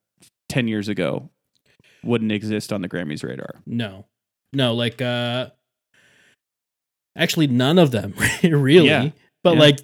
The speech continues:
Speaker 2: certainly not, like, uh, like, specifically, I'm like, a Lil Nas X or a Doja Cat never would have been even remotely considered. Maybe a J. Cole,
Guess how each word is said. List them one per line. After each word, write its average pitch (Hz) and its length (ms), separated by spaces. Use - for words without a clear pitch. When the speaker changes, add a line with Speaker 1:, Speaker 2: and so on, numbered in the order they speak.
Speaker 2:
certainly 202 500
not, 156 260
like, 143 220
uh, 131 300
like, 139 200
specifically, 156 560
I'm 131 140
like, 131 180
a 139 60
Lil 127 240
Nas 131 260
X 117 360
or 120 200
a 117 80
Doja 117 380
Cat 139 360
never 127 440
would 110 180
have 107 160
been 107 360
even 135 540
remotely 139 480
considered. 101 480
Maybe 160 560
a 180 60
J. 175 260
Cole, 175 420